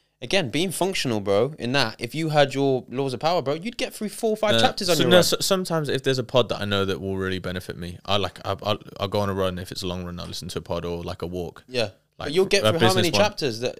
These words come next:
Speaker 1: that you're not just
Speaker 2: Mm-hmm.
Speaker 1: sat at your desk thinking, "Oh, I could probably be on the laptop now." Like, you're
Speaker 2: Yeah,
Speaker 1: still being
Speaker 2: yeah.
Speaker 1: productive and consuming it.
Speaker 2: I hear you.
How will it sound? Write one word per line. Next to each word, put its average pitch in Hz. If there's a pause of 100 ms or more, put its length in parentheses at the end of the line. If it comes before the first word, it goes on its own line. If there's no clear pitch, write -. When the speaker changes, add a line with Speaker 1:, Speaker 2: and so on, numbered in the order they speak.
Speaker 1:
that 123
you're 110
not 147 (120)
just 127
Speaker 2:
Mm-hmm. 120
Speaker 1:
sat -
at 123
your 117
desk 127
thinking, 117
"Oh, 110
I 101
could 120
probably 110
be 104
on 107
the 104
laptop -
now." 98
Like, -
you're -
Speaker 2:
Yeah, 98
Speaker 1:
still 95
being 95
Speaker 2:
yeah. 101
Speaker 1:
productive 135
and 120
consuming 139
it. - (160)
Speaker 2:
I -
hear 113
you. 98